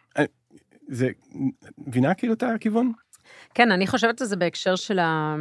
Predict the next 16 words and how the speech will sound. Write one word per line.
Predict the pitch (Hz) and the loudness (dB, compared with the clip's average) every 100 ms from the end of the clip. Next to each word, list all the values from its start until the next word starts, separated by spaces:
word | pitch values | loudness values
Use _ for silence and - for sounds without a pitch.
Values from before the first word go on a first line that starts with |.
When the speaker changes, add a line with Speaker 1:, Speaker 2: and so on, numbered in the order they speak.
| 151 - - | -6 -10 -20
Speaker 2:
קצת | _ - 226 | _ -6 -2
הגראסרוטס | 208 - 180 - 269 - | -2 2 0 0 -8 -8
שדיברנו | 247 247 262 269 | -8 -2 0 0
עליו, | 269 277 277 277 180 | 0 0 -2 -2 -4
על, | 160 160 | -4 -4
אה, | 160 156 156 156 156 156 _ _ _ _ _ - | -4 -4 -6 -6 -8 -10 _ _ _ _ _ -10
על | 175 170 - _ | -6 -6 -10 _
מה | 202 | -8
שנקרא | 185 196 - 180 170 165 - _ - | -4 -6 -4 -4 -2 -4 -8 _ -12
ארגון | 165 175 | -6 -4
קהילתי, | 185 - 156 - 220 262 269 - - - | -4 -4 -6 -6 -8 -6 -8 -12 -20 -20
כאילו, | _ 165 165 170 | _ -18 -18 -18
אנשים | 170 - | -18 -16
שהם | 170 170 | -14 -10
מארגנים | 175 175 175 196 | -6 -6 -4 -4
קהילתיים, | 196 190 170 - 208 247 | -6 -6 -8 -4 -2 -2